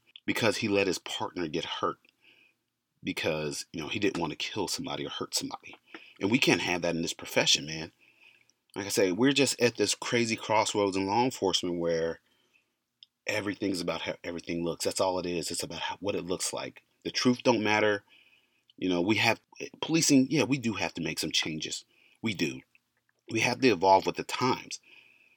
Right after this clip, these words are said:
However, I just don't like where the times are taking us right now, where officers are afraid to make a decision. Officers are afraid of being on the nightly news because they made a decision in their mind that was right, and they were justified in doing so. However,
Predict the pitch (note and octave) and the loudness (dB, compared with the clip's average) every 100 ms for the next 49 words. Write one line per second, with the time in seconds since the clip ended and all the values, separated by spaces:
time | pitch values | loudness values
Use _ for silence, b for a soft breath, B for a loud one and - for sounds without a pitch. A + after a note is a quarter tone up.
0 | b b G2+ F#2+ G#2+ G#2+ - A#2 G2+ G2 | b b 0 2 0 0 2 4 4 4
1 | G2+ F#2+ F#2+ D#2+ - - - G#2 F#2 F2 | 0 2 2 0 -4 -6 -2 0 0 0
2 | D#2 - C#3 C3+ G2 - E2+ C#2 F2 E2 | -4 -4 -2 0 -2 -2 -4 -2 -2 -2
3 | E2 E2+ E2+ D#2 - B B B B B | 0 0 0 0 -6 B B B B B
4 | B B - F#2 G2 F2+ E2+ D#2+ F#2 F2 | B B -2 -2 -2 0 0 0 0 0
5 | F2+ E2 D#2 - - - G#2 D2+ E2 _ | 0 -2 -2 -6 -2 0 0 -2 -10 _
6 | _ _ - G#2 - F#2+ F#2+ E2 - - | _ _ 2 2 0 0 0 0 -2 -2
7 | G#2 F#2+ F2+ D#2+ - - E2+ E2 F#2+ F2+ | 0 2 0 -4 -12 -12 -10 -6 -2 0
8 | F2 E2 F2 E2 E2+ F2 F2+ F2+ D#2+ F2 | 0 -2 -4 -2 -2 -2 -2 -4 -2 0
9 | G2+ F#2+ D#2+ D2+ - b b b b - | 0 0 -4 -8 -10 b b b b -8
10 | - G#2 E2 G2+ G#2+ G2+ G2 F2 D#2+ - | -2 0 2 4 4 4 2 0 -2 4
11 | B2+ G#2 F2 F2 G2 F#2 E2 E2 D#2+ D#2+ | 4 4 2 0 2 2 0 -2 -4 -6
12 | - A2 G#2 - b b b b b _ | -2 2 2 0 b b b b b _
13 | _ F2+ F#2 F#2 E2+ G2 F2 F2+ F2 D#2+ | _ -6 -2 0 2 0 0 0 0 0
14 | E2 A#2 C#3 G#2+ - D#2 D2+ - F#2 F#2 | 2 8 8 6 2 2 0 0 4 8
15 | C3 G2 D#2 | 8 8 4